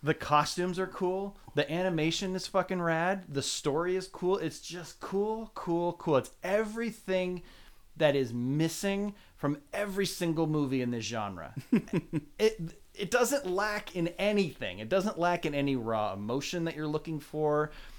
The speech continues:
Speaker 1: from a film in this genre and from film in general. Is it funny? Yes, it's hilarious. Does it have heart? A bunch of it. Is it dramatic? At every turn. Is there
Speaker 2: Mm.
Speaker 1: action? It's some of the best this side of Fallout. Now,
Speaker 2: Mm.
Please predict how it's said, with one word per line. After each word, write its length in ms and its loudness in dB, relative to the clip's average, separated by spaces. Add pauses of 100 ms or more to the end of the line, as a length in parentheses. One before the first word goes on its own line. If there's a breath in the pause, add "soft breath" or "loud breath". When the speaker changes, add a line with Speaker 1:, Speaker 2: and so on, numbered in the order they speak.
(160 loud breath)
Speaker 1:
from 220 2
a 40 6
film 480 4 (120)
in 200 4
this 160 4
genre 460 4
and 260 -2
from 200 -2
film 300 2
in 140 4
general. 680 -2
Is 160 -2
it 160 2
funny? 480 -4
Yes, 460 0
it's 160 -4
hilarious. 520 0
Does 160 2
it 80 -2
have 200 2
heart? 380 -2 (140 soft breath)
A 140 6
bunch 320 6
of 100 -8
it. 240 -10 (180 soft breath)
Is 140 2
it 140 2
dramatic? 480 2 (100)
At 180 2
every 260 2
turn. 440 -4
Is 160 2
there 160 4
Speaker 2:
Mm. 60 4
Speaker 1:
action? 500 0
It's 220 -2
some 160 0
of 160 -2
the 60 -4
best 360 -2 (100)
this 220 0
side 220 2
of 100 -2
Fallout. 540 -6
Now, 240 4
Speaker 2:
Mm. 100 -4